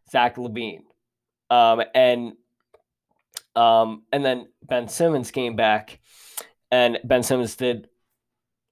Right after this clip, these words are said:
did a little bit better than Matisse.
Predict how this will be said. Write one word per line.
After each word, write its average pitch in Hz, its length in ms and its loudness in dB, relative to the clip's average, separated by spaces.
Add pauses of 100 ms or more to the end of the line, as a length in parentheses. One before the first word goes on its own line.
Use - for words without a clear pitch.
(640)
did 127 260 0
a 123 80 2
little 143 240 4
bit 135 280 -2 (360)
better 123 240 2
than 117 200 0
Matisse. 110 560 -8